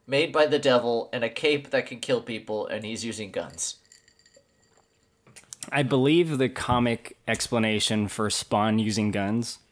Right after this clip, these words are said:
Speaker 2: is that his, uh, powers that he was given are, like, finite,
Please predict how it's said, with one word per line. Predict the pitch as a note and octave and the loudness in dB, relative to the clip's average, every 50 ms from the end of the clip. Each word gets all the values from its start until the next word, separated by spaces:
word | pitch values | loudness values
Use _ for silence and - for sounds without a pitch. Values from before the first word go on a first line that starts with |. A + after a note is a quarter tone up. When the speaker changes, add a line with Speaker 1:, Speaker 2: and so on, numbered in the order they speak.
| _ _ _ _ _ _ _ _ _ - - | _ _ _ _ _ _ _ _ _ -6 -2
Speaker 2:
is | B2+ A2+ G2+ | -2 0 2
that | A2+ A2+ G#2+ G#2+ - | 2 2 2 2 0
his, | G2 G#2 B2+ B2+ A#2 - - - | 2 2 2 2 2 0 -4 -4
uh, | - G#2 G2+ F#2 F2+ - | -4 -2 -2 -2 -2 -4
powers | - - A2+ A#2 B2 C3 C3 C3+ C3+ C3+ - - - - _ _ _ _ _ _ - | -4 -2 2 2 4 4 4 2 0 -2 -4 -10 -16 -20 _ _ _ _ _ _ -4
that | G#2+ G#2+ G#2 | -2 -2 0
he | G#2 A2+ | 0 0
was | A2+ G#2 F#2+ | 0 0 0
given | G2 G#2+ G2+ A#2 A#2 A#2 B2 C3 _ _ _ _ _ _ _ - | -2 -2 0 0 0 0 0 -4 _ _ _ _ _ _ _ -2
are, | A#2 A2 G#2 | 0 2 2
like, | G2 F2+ - - | 2 0 -2 -4
finite, | - - - G#2+ A2+ C3 C#3+ D3+ E3 F3+ - | -4 -2 0 2 2 4 2 2 2 0 -4